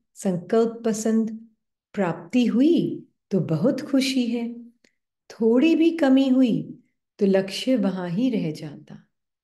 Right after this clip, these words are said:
लक्ष्य हद के बन जाते, इसलिए बेहद की अविनाशी खुशी से किनारा हो जाता है।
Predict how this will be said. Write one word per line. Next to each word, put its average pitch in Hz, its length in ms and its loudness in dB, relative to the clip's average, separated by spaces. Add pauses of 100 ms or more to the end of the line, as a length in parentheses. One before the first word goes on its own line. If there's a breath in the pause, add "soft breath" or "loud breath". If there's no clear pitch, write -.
(580)
लक्ष्य 196 500 -2
हद 185 360 0 (100)
के 269 140 -2
बन 170 340 -2
जाते, 180 760 -6 (580)
इसलिए 214 480 -2
बेहद 170 680 0
की - 560 -6
अविनाशी 196 1000 -2
खुशी 254 580 -2
से - 480 -6 (1080)
किनारा 196 540 2
हो 202 240 0
जाता 151 400 -8
है। 147 360 -14